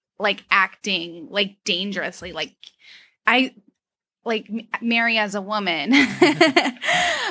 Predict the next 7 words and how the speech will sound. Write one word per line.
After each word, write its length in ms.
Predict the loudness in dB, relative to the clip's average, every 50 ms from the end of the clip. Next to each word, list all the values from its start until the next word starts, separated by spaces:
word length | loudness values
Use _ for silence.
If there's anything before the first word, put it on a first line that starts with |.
| -2
Um, 400 | 2 4 6 6 6 4 2 2
like, 260 | 2 2 2 2 0 -2
what 160 | -2 0 0
about 500 | 0 2 2 2 4 2 0 0 -4 -10
kidnapping 840 | -12 -6 -4 -2 0 2 2 2 2 0 0 -4 -8 -10 -10 -10 -12
movies? 800 | -12 -12 -12 -10 -10 -10 -10 -10 -12 -14 -16 -16 -16 -16 -12 -6
Um, 540 | -2 0 0 2 0 -2 -4 -6 -8 -10 -12